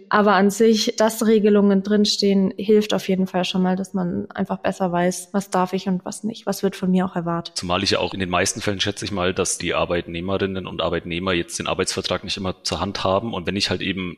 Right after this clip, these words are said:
Speaker 2: eine Richtlinie habe, die ich übers Intranet abrufen kann, beispielsweise, kann ich mal eben schnell nachschauen, wenn ich eine konkrete Frage habe. Gerade auch in größeren Unternehmen, wo jetzt beispielsweise eine Anfrage an die Personalabteilung oder ähnliches auch mal ein bisschen <laughs> Zeit in Anspruch nehmen kann, sagen wir es mal so.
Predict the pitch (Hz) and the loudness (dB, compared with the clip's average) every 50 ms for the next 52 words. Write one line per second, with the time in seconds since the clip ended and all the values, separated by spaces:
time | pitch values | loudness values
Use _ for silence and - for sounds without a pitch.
0 | - 98 92 90 110 - - - 107 101 95 95 104 _ - 95 - - 92 92 | -6 -6 -4 -4 -4 -6 -6 -6 -4 -4 -4 -4 -4 _ -8 -8 -8 -6 -10 -10
1 | - - 110 110 - - 110 104 101 101 104 - - 95 - 104 104 107 107 - | -8 -8 -8 -8 -4 -2 -2 0 2 0 -2 0 -2 -4 -4 -2 -4 -4 -6 -4
2 | 101 - 98 95 92 92 90 - - - - 95 90 92 - - 95 92 98 104 | -4 -4 -4 -2 -2 -2 -4 -4 -4 -8 -6 -4 -4 -4 -2 -2 -2 -4 -2 -4
3 | 120 101 98 90 95 92 - 90 85 80 87 95 110 - - 101 90 85 82 82 | -4 -4 -4 -4 -4 -6 -8 -6 -6 -4 -2 -4 -2 0 0 -2 0 -4 -4 -6
4 | 78 82 82 - - 87 82 - - 82 85 - - - - 82 80 82 98 107 | -6 -8 -8 -8 -8 -8 -8 -4 -4 -4 -4 -4 -6 -4 -2 -2 0 2 0 -2
5 | - - - - - - 92 95 - - - - 107 98 - 104 104 107 - 110 | -2 -4 -14 -10 -4 0 0 0 0 -2 -6 -6 -6 -4 -2 0 0 0 2 0
6 | 107 104 92 101 101 104 98 90 90 92 95 95 90 87 92 90 90 - - - | 0 0 0 -4 -2 -2 0 0 -2 -2 -2 -4 -2 0 0 0 0 -2 -2 -2
7 | 85 80 - - 101 - - - 80 78 80 87 80 76 73 80 87 92 - - | -2 -2 0 -2 -4 -8 -4 -2 0 0 0 -2 -2 -2 -2 -2 -4 -6 -6 -2
8 | 87 82 82 85 85 80 85 82 80 82 - - 87 87 - 82 80 78 82 87 | 0 0 0 0 -2 -4 -4 -4 -8 -14 -10 -8 -8 -6 -6 -4 -4 -2 -4 -4
9 | - - 87 87 85 87 87 85 90 73 87 90 80 87 95 85 - - - - | -4 -4 -6 -6 -6 -6 -6 -6 -6 -6 -6 -8 -6 -6 -4 -4 -4 -8 -8 -4
10 | - 95 92 - 95 92 87 87 90 - 104 - - - 101 - - - - - | -2 -2 -2 -2 -4 -6 -6 -6 -6 -6 -4 -4 -2 0 0 0 0 -2 -6 -12
11 | - - - 101 101 104 107 98 90 95 104 - - - 104 - 104 101 98 104 | -8 -2 0 0 0 0 0 -2 -2 -2 -2 -4 -4 -4 -6 -4 -2 -4 -4 -4
12 | 95 - - 95 101 110 - 92 90 90 87 - 95 87 - - 98 110 | -6 -4 -6 -6 -6 -4 -6 -6 -6 -6 -6 -6 -6 -6 -6 -6 -6 -10